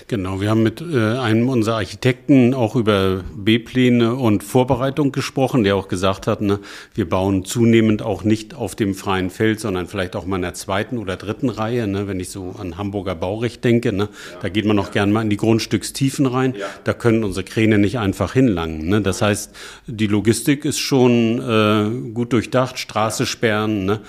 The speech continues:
Speaker 1: an- und umladen, also, äh, da seid ihr sozusagen immer,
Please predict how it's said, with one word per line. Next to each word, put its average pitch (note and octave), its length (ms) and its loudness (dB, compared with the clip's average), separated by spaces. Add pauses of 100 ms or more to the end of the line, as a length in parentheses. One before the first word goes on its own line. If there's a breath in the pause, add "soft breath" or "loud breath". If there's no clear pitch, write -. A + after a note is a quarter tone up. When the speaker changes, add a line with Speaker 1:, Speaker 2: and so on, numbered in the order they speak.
(360 loud breath)
Speaker 1:
an- A2 200 0
und G#2 160 2
umladen, B2 680 4
also, G#2 380 0 (320 loud breath)
äh, G2+ 320 2 (160)
da G#2 140 0
seid A#2+ 240 0
ihr C3 100 -2
sozusagen A2 580 -2
immer, A2+ 360 -2